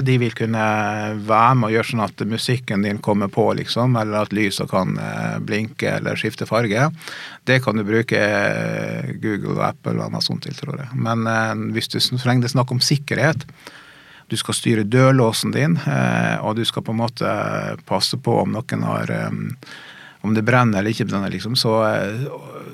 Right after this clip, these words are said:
og med tilkobling til en lokal vaktselskap og alt det her, så må det håndteres lokalt, tror jeg.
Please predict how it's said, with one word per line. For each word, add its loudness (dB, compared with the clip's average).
og -4
med -2
tilkobling -2
til -4
en -4
lokal 0
vaktselskap -2
og -8
alt -4
det -4
her, 0
så -4
må -4
det -6
håndteres -6
lokalt, -10
tror -16
jeg. -20